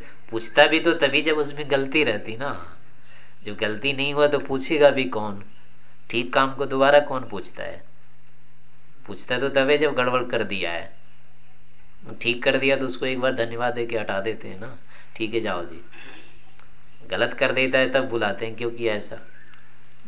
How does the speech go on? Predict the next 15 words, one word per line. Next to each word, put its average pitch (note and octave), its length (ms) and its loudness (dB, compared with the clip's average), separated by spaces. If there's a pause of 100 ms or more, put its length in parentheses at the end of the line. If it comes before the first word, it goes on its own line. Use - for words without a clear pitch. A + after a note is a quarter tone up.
(460)
तो G2+ 80 -6
जो A2 160 -2
काम A2+ 340 2
की C3+ 120 -2
नहीं C3+ 180 0
है C#3 60 0
उसको C#3 320 2
हम G2+ 300 -2
तो C3 100 -2
याद C#3 300 8
रखते G#2 360 2
हैं, E2 240 -6 (280)
फालतू F2+ 320 -4
बात E2+ 300 -6
चीज़ें F#2+ 300 -4